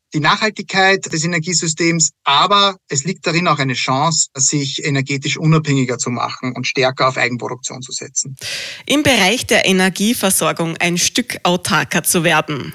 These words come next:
Speaker 2: sozusagen. Herr Oehlinger, wie darf ich mir denn das vorstellen? Zeigen Sie bei der Ausstellung lauter neue Technologien her?
Speaker 1: Für die Energiewende müssen wir jetzt nicht Technologien rundum neu erfinden.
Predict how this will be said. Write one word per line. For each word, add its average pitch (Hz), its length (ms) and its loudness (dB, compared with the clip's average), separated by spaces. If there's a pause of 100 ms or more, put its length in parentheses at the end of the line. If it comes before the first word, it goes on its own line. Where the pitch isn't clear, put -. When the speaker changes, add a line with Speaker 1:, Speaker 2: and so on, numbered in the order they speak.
Speaker 2:
sozusagen. - 840 0 (460)
Herr 233 200 4
Oehlinger, 220 420 2
wie 214 80 0
darf - 240 0
ich 269 140 -2
mir 240 100 2
denn 220 160 0
das 202 280 0
vorstellen? 147 880 -2
Zeigen 165 260 0
Sie 247 160 0
bei 226 100 2
der 196 200 0
Ausstellung 214 540 0 (100)
lauter 151 360 0
neue 175 380 2
Technologien 185 720 0
her? 180 360 2 (300)
Speaker 1:
Für 208 100 2
die 190 60 6
Energiewende 202 540 4
müssen 196 360 2
wir 196 80 4
jetzt - 240 0
nicht 202 420 -2
Technologien 185 800 2
rundum 196 560 4
neu 175 500 4 (160)
erfinden. 202 640 0